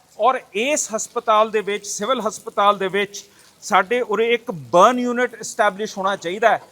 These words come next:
ਤਾਂ ਕਿ ਇਹੋ ਜਿਹੇ, ਅ, ਕੇਸ ਹੈਂਡਲ ਹੋ ਸਕਣ, ਜਿਹਦੇ ਵਿੱਚ ਆਈ ਸੀ ਯੂ ਸਟਾਫ, ਟ੍ਰੇਨਡ ਡਾਕਟਰਸ ਹੋਣੇ ਚਾਹੀਦੇ ਹੈ।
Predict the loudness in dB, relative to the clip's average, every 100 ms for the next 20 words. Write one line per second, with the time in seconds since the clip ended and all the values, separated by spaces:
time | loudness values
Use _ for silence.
0 | _ -6 -4 -2 -4 -4 -4 -4 0 2
1 | 2 0 -10 _ _ -4 -4 -6 -4 -2
2 | -2 -4 -6 -6 -4 -4 -2 -2 -2 -2
3 | -4 -2 -2 -4 -8 _ _ 0 0 2
4 | 0 0 -4 -2 0 0 -2 -6 -6 -8
5 | -12 -20 _ -12 0 6 8 8 6 2
6 | -6 -6 _ _ -2 0 0 -4 0 2
7 | 2 0 -8 -4 -4 -4 0 0 0 2
8 | 2 2